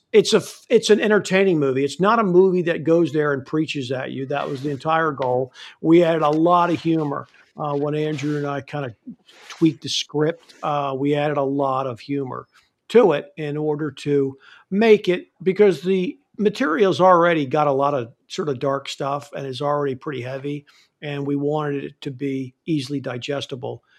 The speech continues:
And, um, I hope people, uh, uh, like the movie. Like I said, it's,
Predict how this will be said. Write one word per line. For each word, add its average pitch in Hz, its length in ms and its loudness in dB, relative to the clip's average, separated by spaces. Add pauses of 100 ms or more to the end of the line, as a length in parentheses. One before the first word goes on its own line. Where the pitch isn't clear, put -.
(280)
And, 127 420 -10
um, 107 360 -10 (760)
I 180 120 2
hope 143 220 2
people, 131 540 -10
uh, 117 200 -12 (340)
uh, 147 100 -4
like 131 260 -6
the 131 100 -10
movie. 120 380 -8
Like 120 140 -10
I 117 100 -10
said, 127 420 -10
it's, - 440 -6